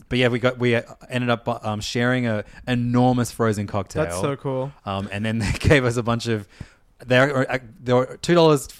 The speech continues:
Speaker 1: two dollar tacos, but only if you got the bullshit one that just had beans and cheese on it. If you want the fri-, the fried fish taco, the, you know, the
Speaker 2: What's
Speaker 1: pulled
Speaker 2: that, full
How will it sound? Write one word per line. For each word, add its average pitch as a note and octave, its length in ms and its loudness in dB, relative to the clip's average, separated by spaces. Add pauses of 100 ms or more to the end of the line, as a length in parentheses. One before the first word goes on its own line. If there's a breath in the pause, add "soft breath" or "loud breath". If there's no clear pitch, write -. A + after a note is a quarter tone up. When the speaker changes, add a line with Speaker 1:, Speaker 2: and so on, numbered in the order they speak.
(180)
Speaker 1:
two D#3 120 0
dollar E3+ 140 6
tacos, C3+ 320 0
but D#3+ 140 -2
only C3 240 0
if A#2 100 -8
you A#2+ 60 -6
got G#2+ 240 -2
the G#2+ 80 -8
bullshit A2 360 -4
one G#2 140 -4
that G2+ 80 -6
just F#2 140 -12
had G2 160 -8
beans G2 240 -6
and F#2 80 -10
cheese G#2 260 -6
on B2+ 160 -2
it. - 100 -8 (520 soft breath)
If - 80 -10
you C3 100 2
want C#3+ 200 2
the A2+ 80 -2
fri-, A2 360 -2
the A2+ 60 -6
fried G#2+ 260 -4
fish - 220 -6
taco, G#2 500 -4
the, F#2 240 -8
you A2 100 -8
know, F2+ 140 -8
the F2 80 -12
Speaker 2:
What's D#3 160 -10
Speaker 1:
pulled B2+ 180 -2
Speaker 2:
that, - 40 -14
full A2+ 100 2